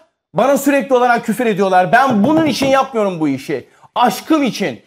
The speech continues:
Ben çocukluğumda bu mesleği yapabilmek için bunun hayalini kurarak büyüdüm ben. Benim ne beni üzmeye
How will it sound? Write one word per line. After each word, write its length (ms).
Ben 180
çocukluğumda 760
bu 80
mesleği 360
yapabilmek 600
için 380
bunun 220
hayalini 580
kurarak 460
büyüdüm 320
ben. 200
Benim 460
ne 180
beni 180
üzmeye 840